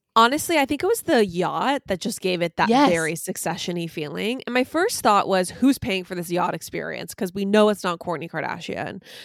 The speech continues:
Speaker 1: For some reason, she just strikes me as cheap, and I don't see her
Speaker 2: I
Speaker 1: springing
Speaker 2: bet it's
Speaker 1: for, like, a
Speaker 2: Travis.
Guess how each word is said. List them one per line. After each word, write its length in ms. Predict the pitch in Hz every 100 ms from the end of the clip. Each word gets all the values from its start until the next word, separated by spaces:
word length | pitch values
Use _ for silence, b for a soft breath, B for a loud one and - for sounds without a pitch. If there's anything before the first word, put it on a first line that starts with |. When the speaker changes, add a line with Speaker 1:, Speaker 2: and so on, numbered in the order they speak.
| B B
Speaker 1:
For 120 | 269
some 180 | 262 339
reason, 400 | 359 339 330 294
she 220 | - 254
just 140 | 240 -
strikes 340 | 185 170 -
me 80 | 185
as 120 | 190
cheap, 380 | - 170 226 - B B B -
and 100 | 196
I 80 |
don't 340 | 185 190 180 190
see 140 | 202
her 100 | 180
Speaker 2:
I 20 |
Speaker 1:
springing 440 | 180 - 170 170 175
Speaker 2:
bet 80 | 370
it's 100 | 480
Speaker 1:
for, 120 | 165
like, 120 | 160
a 160 | 254 370
Speaker 2:
Travis. 380 | 240 - -